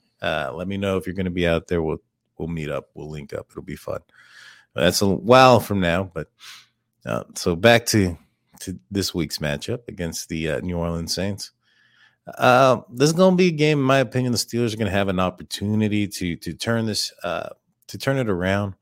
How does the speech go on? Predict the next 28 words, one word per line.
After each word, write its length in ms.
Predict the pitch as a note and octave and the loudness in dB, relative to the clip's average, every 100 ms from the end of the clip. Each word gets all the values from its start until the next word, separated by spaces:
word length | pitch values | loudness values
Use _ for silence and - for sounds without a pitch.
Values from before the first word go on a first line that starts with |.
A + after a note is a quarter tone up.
| _ _ _ _ _ | _ _ _ _ _
uh, 240 | - F2 D2+ - | -6 -4 -4 -6
to 80 | |
get 220 | G2+ A2 A#2 | -4 -2 -2
some 280 | G#2 F#2 | -4 -2
rhythm, 360 | F#2+ G2 G2 F#2+ | 0 0 0 -4
to 160 | - E2+ | -8 -6
get 260 | F#2+ F#2+ | -4 -4
some, 720 | - F2 E2+ E2 D#2+ D#2 D2 _ _ _ _ _ _ _ - | -6 -6 -6 -6 -8 -10 -14 _ _ _ _ _ _ _ -8
get 140 | G2+ | -4
some 100 | C3 | -2
motivation, 800 | C3 A#2+ G2+ F2+ G2 - E2 D#2+ | 0 0 0 0 -2 -4 -10 -6
uh, 340 | D#2+ C2+ C2+ | -6 -6 -8
get 140 | E2+ F#2+ | -12 -10
some 140 | A2+ | -4
momentum, 480 | A2 F2+ F#2 F2+ D#2 | -2 -2 -4 -8 -12
I'm 100 | D2+ | -14
sorry, 320 | - C#2+ A#1+ - _ _ - - _ | -8 -6 -6 -8 _ _ -20 -20 _
in 100 | G#2 | -2
the 80 | A#2+ | 2
right 200 | C3 D3 | 2 2
direction. 540 | B1 E2 G2 - E2 | 0 0 0 -4 -6
Uh, 80 | C#2+ - _ _ _ _ | -8 -12 _ _ _ _
uh, 300 | - G1+ A#1 G1+ _ _ | -6 -2 -4 -8 _ _
you 220 | G#2 G#2+ | -2 2
look 140 | A#2+ | 4
at 200 | A#2+ A2 | 2 2
the, 260 | G#2+ G#2 G2+ | -2 2 4
uh, 340 | F#2+ F2+ E2 | 4 2 0